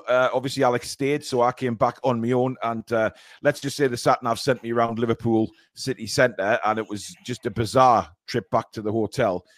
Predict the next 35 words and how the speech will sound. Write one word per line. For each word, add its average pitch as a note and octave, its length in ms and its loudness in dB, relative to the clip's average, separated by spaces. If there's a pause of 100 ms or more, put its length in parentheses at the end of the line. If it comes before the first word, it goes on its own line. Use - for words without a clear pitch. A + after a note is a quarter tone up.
(300)
Um, A2 420 2
however, C#3 320 6
I C3 60 6
pulled D#3 240 2
up D3 80 -4
at - 80 -10
some B2 160 -6
traffic C3+ 360 2
lights, A#2 420 -4 (100)
and, A2 380 -2
uh, A2+ 400 4 (680)
two D3 160 2
seconds A#2+ 400 -4
later, B2+ 220 0
after B2 220 -2
I'd A2+ 100 -2
stopped - 280 0
the A#2 60 -6
car, B2+ 380 4
I A#2 100 0
was, A#2 480 -4
uh, A2+ 280 0 (240)
completely, A2+ 560 -8
well, G#2 180 -4
smashed C3 460 -4
into A#2 160 -6
the G#2+ 80 -2
back B2+ 260 0
of, B2+ 320 2 (440)
um, G#2+ 600 -2 (1160)
got C#3 140 6
out C3+ 140 6
the A#2+ 60 -10
car, A#2+ 500 4
and A2+ 320 -2